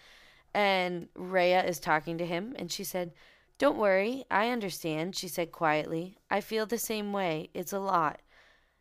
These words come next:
And then he goes, "I am not alone in this feeling."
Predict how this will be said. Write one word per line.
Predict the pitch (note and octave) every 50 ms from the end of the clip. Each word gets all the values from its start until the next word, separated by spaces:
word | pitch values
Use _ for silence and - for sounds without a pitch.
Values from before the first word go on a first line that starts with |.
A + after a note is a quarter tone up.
| _ _
And | - A3 A3+
then | A#3 G#3
he | A3 B3
goes, | G3+ A#3 G#3 G3 G3+ - - - _ -
"I | - G3+ G3+
am | G3+ F#3+
not | F#3+ F#3 F#3+ -
alone | F3+ F3 F3 F3 F3 G3+ G#3+ A#3+
in | B3 A#3 A#3
this | B3 A#3+ - -
feeling." | - C4 A#3+ A#3 A3+ A#3 B3+ C4 C4 C4